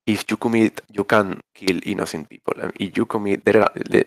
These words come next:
the legal system makes a lot of mistakes, a lot of mistakes. And there are a lot of people who are in jail for a lot of years,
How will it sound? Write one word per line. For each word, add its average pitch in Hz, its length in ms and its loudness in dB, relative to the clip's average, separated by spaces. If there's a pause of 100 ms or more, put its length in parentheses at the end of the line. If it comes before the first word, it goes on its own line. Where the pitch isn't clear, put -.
(100)
the - 100 -6
legal 113 220 4
system 101 360 -2
makes 92 280 0
a 87 60 2
lot 92 200 0
of - 140 -20
mistakes, - 520 -8 (680)
a - 80 2
lot 95 220 2
of - 160 -20
mistakes. - 480 -12 (1080)
And 95 160 0
there 104 140 4
are 95 100 6
a 92 40 6
lot 98 120 2
of - 200 -2
people 95 280 0
who 90 200 -2
are 87 60 4
in 90 160 -4
jail 92 180 2
for 85 200 -6
a 82 80 2
lot 95 220 4
of 92 200 -2
years, 87 320 2